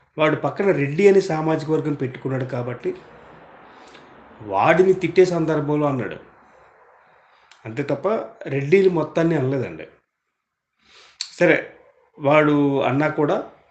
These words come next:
మీరు మాట్లాడాల్సింది ఏంటంటే, ఏ సందర్భంలో జరిగిందనేది కూడా, మరి ఎవడైతే పెట్టాడో, మరి రెడ్డిలందరూ కూడా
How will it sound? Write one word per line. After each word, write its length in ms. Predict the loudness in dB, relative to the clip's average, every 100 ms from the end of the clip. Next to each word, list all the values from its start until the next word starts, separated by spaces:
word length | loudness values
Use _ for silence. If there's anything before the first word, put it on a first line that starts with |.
| _
మీరు 280 | -2 4 4
మాట్లాడాల్సింది 600 | 4 2 2 -2 -2 -2
ఏంటంటే, 180 | 2 4
ఏ 160 | 4
సందర్భంలో 480 | 4 2 0 2 0
జరిగిందనేది 460 | 0 0 0 -2 -2
కూడా, 300 | -4 -4 -4 -10 -20 -20 -20 -20 -20 -20 -20 -20 -8 2
మరి 560 | 4 4 4 0 -2 -4
ఎవడైతే 520 | 0 4 4 4 0
పెట్టాడో, 640 | -2 0 0 2 0 -4 -10 -10 -10 -12 -6
మరి 280 | -2 0 0
రెడ్డిలందరూ 600 | 2 2 4 2 2 0
కూడా 420 | 0 -2 -2